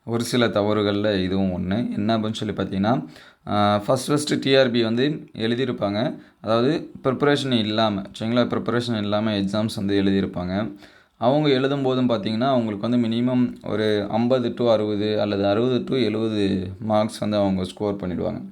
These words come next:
ஆ, நூத்தம்பதுக்கு ஒரு அறுபது மார்க்ஸு, அப்படி இல்ல அப்படின்னா எழுபது மார்க்ஸ், அறுபத்தஞ்சு இந்த between-ல, அறுபத்தேழு, அறுபத்தெட்டு, எழுபது இந்த மாதிரி எடுத்திருப்பாங்க. நம்ம கட் ஆஃப் மார்க்ஸ் அப்படின்னு சொல்லி பார்க்குறப்ப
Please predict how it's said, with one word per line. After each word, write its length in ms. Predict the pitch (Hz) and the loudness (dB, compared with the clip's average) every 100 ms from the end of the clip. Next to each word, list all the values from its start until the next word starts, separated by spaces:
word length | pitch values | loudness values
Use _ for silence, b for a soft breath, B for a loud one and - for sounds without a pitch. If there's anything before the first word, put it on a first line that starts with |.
| - b b b b b _ - | -18 b b b b b _ -6
ஆ, 180 | 92 95 | 0 2
நூத்தம்பதுக்கு 1000 | 104 107 107 101 95 95 120 160 - B B B | 2 2 2 2 0 0 -2 -2 -4 B B B
ஒரு 260 | - 110 104 | -2 2 4
அறுபது 280 | 104 110 110 | 4 2 0
மார்க்ஸு, 720 | 107 104 95 143 175 - - - | 2 0 -2 -4 -4 -6 -14 -10
அப்படி 240 | 101 104 | -4 -2
இல்ல 220 | 107 113 | 0 0
அப்படின்னா 380 | 107 101 117 139 | 2 2 2 2
எழுபது 280 | 107 107 101 | 2 2 0
மார்க்ஸ், 420 | 101 101 98 - - | 0 0 -2 -10 -4
அறுபத்தஞ்சு 720 | 107 104 107 107 101 107 110 | -2 -2 0 -2 -2 -2 -2
இந்த 260 | 107 110 110 101 - 73 | 0 0 2 2 -2 -4
between-ல, 560 | 104 98 101 101 92 - | -2 -2 -2 -2 -2 -4
அறுபத்தேழு, 520 | 104 98 98 98 98 | -4 -2 0 0 2
அறுபத்தெட்டு, 760 | 95 95 92 87 95 90 90 90 - | 0 -2 -6 -8 -4 -4 -4 -8 -10
எழுபது 600 | 95 95 95 90 90 82 - | -4 0 0 0 -2 -2 -4
இந்த 140 | 101 | -2
மாதிரி 280 | 98 101 101 | 2 2 2
எடுத்திருப்பாங்க. 640 | 95 - - 92 92 98 - B B B B | 0 -6 -4 -2 0 -2 -4 B B B B
நம்ம 220 | - 135 127 | 0 2 4
கட் 220 | 131 127 | 4 4
ஆஃப் 180 | 165 - | 2 2
மார்க்ஸ் 400 | 131 131 127 135 | 4 4 4 0
அப்படின்னு 220 | 113 123 | 0 0
சொல்லி 200 | 123 110 | -2 -2
பார்க்குறப்ப 380 | 110 107 107 | 0 0 0